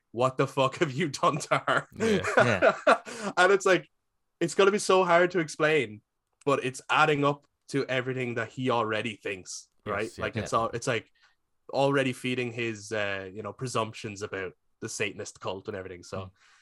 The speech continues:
Speaker 1: it was so well done. Like, I thought it was so good.
Speaker 2: His performance always reminded me of, like, uh, early years Tom Cruise. <laughs>
Speaker 1: I've heard someone else say that. Yeah, yeah.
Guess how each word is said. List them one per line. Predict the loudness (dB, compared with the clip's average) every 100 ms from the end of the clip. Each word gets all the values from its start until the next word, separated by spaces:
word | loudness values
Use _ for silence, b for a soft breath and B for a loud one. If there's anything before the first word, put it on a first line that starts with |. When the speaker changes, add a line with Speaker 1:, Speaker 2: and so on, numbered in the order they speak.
| b 0
Speaker 1:
it |
was | 2 2
so | 2 4 4
well | 4 2
done. | -2 -6 -8 -14
Like, | -10 -6
I | -4
thought | -2 -4
it |
was | -4
so | -4 -4
good. | -4 -6 -4
Speaker 2:
His | -6 -6
performance | -4 -2 -2 -4
always | -4 -6
reminded | -8 -10 -8
me | -10
of, | -10
like, | -12 -12 -12
uh, | -12 -12 -10
early | -10 -10
years | -12 -12 -12
Tom | -12 -14
Cruise. | -12 -14 -14 -16 -12
<laughs> | -10 -10 -16 -20 _ _ _ _ _ _ _ _ 2
Speaker 1:
I've | 2
heard | 4 2
someone | 2 4
else | 4 4
say | 4 4
that. | 4 0 -4 _ _
Yeah, | 0 4 6
yeah. | 6 4